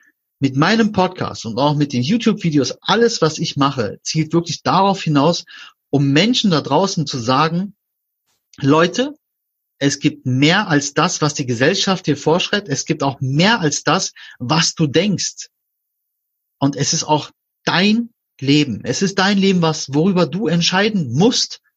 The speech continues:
nicht solltest, sondern wirklich musst. Du musst über dein Leben entscheiden, was als nächstes geschehen soll,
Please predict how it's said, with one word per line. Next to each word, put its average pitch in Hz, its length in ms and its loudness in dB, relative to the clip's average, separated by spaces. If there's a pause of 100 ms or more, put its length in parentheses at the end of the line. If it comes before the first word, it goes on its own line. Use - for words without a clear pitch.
(320)
nicht 160 220 0
solltest, 165 360 2
sondern 143 280 2
wirklich 180 400 0
musst. - 500 -4
Du 247 220 2
musst 311 220 0
über 175 180 0
dein 143 200 0
Leben 202 280 2
entscheiden, 165 520 -2 (680)
was 170 300 0
als 160 220 2
nächstes 165 340 -2
geschehen 156 440 0
soll, 101 240 -6